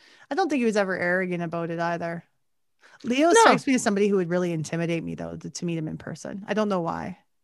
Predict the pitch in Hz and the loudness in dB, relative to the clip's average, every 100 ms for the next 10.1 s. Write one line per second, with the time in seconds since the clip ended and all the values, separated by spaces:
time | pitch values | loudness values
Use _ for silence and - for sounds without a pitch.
0 | _ _ 233 226 - 208 226 214 180 - | _ _ 0 0 2 0 2 2 2 0
1 | 202 185 170 151 160 - 190 _ _ _ | 0 0 -2 -4 -6 -6 -10 _ _ _
2 | _ _ _ _ _ _ - - - - | _ _ _ _ _ _ -20 -18 -16 2
3 | 233 240 208 190 214 233 240 220 - 220 | 8 8 8 6 4 6 6 6 2 0
4 | - 220 - 214 226 240 214 208 208 196 | 2 -2 0 2 2 4 4 4 2 0
5 | 202 196 202 190 208 190 _ _ 220 233 | 0 2 4 4 4 2 _ _ 4 4
6 | 233 226 - 233 247 208 175 190 196 208 | 4 -4 -2 0 0 -2 0 2 2 0
7 | 190 185 185 190 170 190 185 165 165 185 | -2 -2 0 -2 -2 0 0 -2 -4 -2
8 | 175 170 165 165 143 _ _ _ _ _ | -2 -4 -6 -8 -10 _ _ _ _ _
9 | _ - 208 190 - 185 175 170 170 175 | _ -6 -4 -4 0 2 2 0 -6 -10